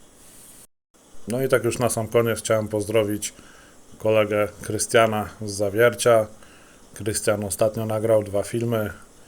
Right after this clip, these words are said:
Możecie sobie wbić na jego kanał, zobaczyć, jak to u Krystiana pokazał swoje ryby, poopowiada w swoim stylu.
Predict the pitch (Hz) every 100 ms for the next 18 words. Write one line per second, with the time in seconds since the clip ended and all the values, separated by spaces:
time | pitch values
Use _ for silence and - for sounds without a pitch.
0 | - - 107 104 98 104 - 98 104 95
1 | 104 - 104 101 101 107 104 104 95 101
2 | 101 95 - 95 - 90 - 98 - 104
3 | 101 98 95 - - - - - - 101
4 | 98 95 - 104 98 117 107 107 98 -
5 | - 98 95 98 101 98 98 - - 98
6 | 95 - 120 110 107